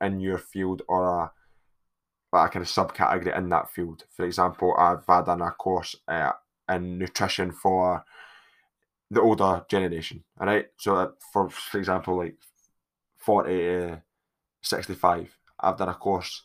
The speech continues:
specifically kinda talking about different kind of nutrition you need to focus on for that kind of age group. That broadens my knowledge in that age group. That's meaning I can get more clients. I can promote that as I'm a kinda, you could promote that as if you've done a big course and you could do as a special,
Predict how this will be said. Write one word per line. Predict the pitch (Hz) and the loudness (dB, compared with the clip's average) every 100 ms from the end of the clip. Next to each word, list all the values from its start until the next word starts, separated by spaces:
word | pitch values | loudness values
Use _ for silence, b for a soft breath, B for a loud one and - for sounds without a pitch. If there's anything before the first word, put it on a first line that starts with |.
| _ _ | _ _
specifically | - 101 104 98 - | -10 -6 -4 -2 -4
kinda | - 90 | -4 -4
talking | 95 90 90 | -2 -2 -2
about | 87 87 - b b _ - | -2 -4 -6 b b _ -6
different | 104 92 80 | -4 -4 -6
kind | 98 | -6
of | 95 | -4
nutrition | 92 - 92 92 | -4 -4 -6 -6
you | 92 | -10
need | 87 | -10
to | |
focus | - 92 - 95 | -6 -8 -4 -4
on | 87 82 B _ | -4 -6 B _
for | 95 | 2
that | 92 - | 2 2
kind | 98 | -2
of | 113 | 0
age | 117 | -2
group. | 110 123 - | 0 -2 2
That | 104 101 | 4 6
broadens | 113 107 98 | 6 2 2
my | 98 | 4
knowledge | 98 95 | 4 2
in | 90 | 0
that | 87 - | -2 0
age | 107 98 | -4 -2
group. | 92 - | -8 2
That's | 98 - - | 2 2 -4
meaning | 104 92 | -4 -2
I | 90 | -2
can | - 95 | -4 -6
get | 87 - _ _ _ _ - | -6 -6 _ _ _ _ -2
more | 107 98 | 2 2
clients. | - 104 98 95 98 - - - _ _ - | 4 6 6 4 -2 -8 -10 -10 _ _ -6
I | |
can | 92 92 | -6 -6
promote | 98 98 120 80 | -4 2 2 6
that | 95 98 - | 8 8 6
as | - 98 95 92 | 0 0 0 -4
I'm | 90 | -6
a | 90 | -6
kinda, | 92 90 87 85 _ _ _ _ _ _ _ _ _ _ _ _ _ | -4 -2 -2 -6 _ _ _ _ _ _ _ _ _ _ _ _ _
you | 110 | -12
could | 95 98 | -4 -4
promote | 92 107 | 0 2
that | 101 90 | 6 4
as | 95 | 4
if | 92 92 | -2 -4
you've | 101 | -6
done | 98 | -4
a | 92 | -4
big | 82 98 95 | -2 -2 -2
course | - 107 98 | 0 0 0
and | 98 | -4
you | 90 | -6
could | |
do | 92 | -4
as | 87 | -4
a | 82 | -6
special, | - 98 92 - | -2 -2 -2 -10